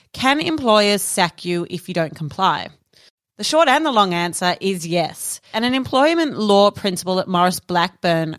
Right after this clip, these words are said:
who T D A spoke to a couple of days ago, actually said that if you fail to comply with a lawful and reasonable direction, then that's usually valid grounds to dismiss you. But it can't just lead straight to the dismissal. There should be consultation and procedural fairness first.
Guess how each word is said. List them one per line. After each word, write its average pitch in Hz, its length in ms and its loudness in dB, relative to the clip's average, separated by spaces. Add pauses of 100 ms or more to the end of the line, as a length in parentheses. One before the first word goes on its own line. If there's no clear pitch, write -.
(120)
who 190 160 0
T 233 240 -4
D 233 100 -2
A 226 100 2
spoke 175 360 -4
to 196 100 -4
a 180 60 0
couple 175 280 -4
of 156 120 -4
days 170 260 -2
ago, 165 340 -4 (540)
actually 294 440 -2
said 196 380 2
that - 220 -2
if 233 120 -6
you 233 80 -6
fail 247 300 2
to - 100 -12
comply 214 380 -2
with 180 120 -4
a 180 40 -4
lawful 185 500 -2
and 196 220 -4
reasonable 185 400 -4
direction, 170 680 -4 (320)
then 214 100 -8
that's 247 200 -4
usually 277 460 -2
valid 185 380 2
grounds 165 380 -4
to - 120 -12
dismiss 185 500 -8
you. 165 280 -10 (380)
But 220 100 0
it 240 60 -2
can't 277 240 0
just 208 300 0
lead 190 180 0
straight - 380 -2
to - 120 -4
the 170 80 -2
dismissal. 208 600 0
There 185 160 -2
should 240 260 -2
be 254 120 -2
consultation 185 880 -6
and 170 180 -10
procedural 202 520 -6
fairness 160 600 -6
first. - 680 -4